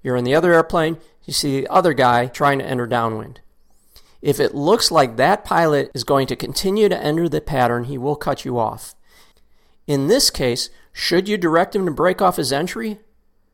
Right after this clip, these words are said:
Again, the answer is no, because again, you are not authorized to play air traffic controller. If the other guy does not yield in a timely manner, even though he should, then you yield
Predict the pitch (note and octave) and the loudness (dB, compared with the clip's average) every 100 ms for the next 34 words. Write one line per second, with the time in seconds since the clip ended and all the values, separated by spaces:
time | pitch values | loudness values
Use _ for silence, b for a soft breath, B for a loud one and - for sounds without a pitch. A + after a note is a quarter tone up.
0 | _ _ C#3 G3+ G#3+ F#3+ D#3 F#3+ F3+ D#3+ | _ _ 0 2 2 0 0 0 -2 -2
1 | E3+ G#3 C#3 - F#3 D#3 - B2+ D#3+ G#3+ | 0 0 0 -2 -2 0 -4 -2 0 2
2 | D#3+ E3+ D#3+ D3+ D3 D#3+ F#3+ - D#3 F#3 | 2 0 2 4 2 0 -2 0 -2 0
3 | F3 C3+ C3 D3+ B2 - C#3 D3 C#3+ C#3 | 0 2 2 0 -8 -4 -2 0 0 -2
4 | - C3+ - - D3+ - F#3+ B2+ A2 B | -2 -4 -4 -8 -6 -2 0 0 -4 B
5 | B B B D3+ - D3 G3 A#3 F3 F3+ | B B B -4 -2 2 4 6 6 4
6 | F#3 D#3 C3+ C3+ E3 G3+ D#3+ D#3 F#3+ G#3+ | 4 0 -2 -4 -2 -2 -2 -4 -2 4
7 | G3+ C3 B2+ C#3+ C3 D#3+ E3+ G#3 A3 G#3+ | 6 6 2 -2 -2 0 0 2 2 2
8 | F3+ C3+ C3 - _ - F3 B3 C4+ C4+ | 0 0 -4 -10 _ -4 -2 0 2 2
9 | D4 - D4 C4 F3 F3+ - _ _ _ | 2 0 2 2 2 -2 -10 _ _ _
10 | - C3+ C#3 F3 A3+ F3+ C#3 C3+ C3 C3+ | -8 -2 -2 -2 -4 -2 0 2 2 -2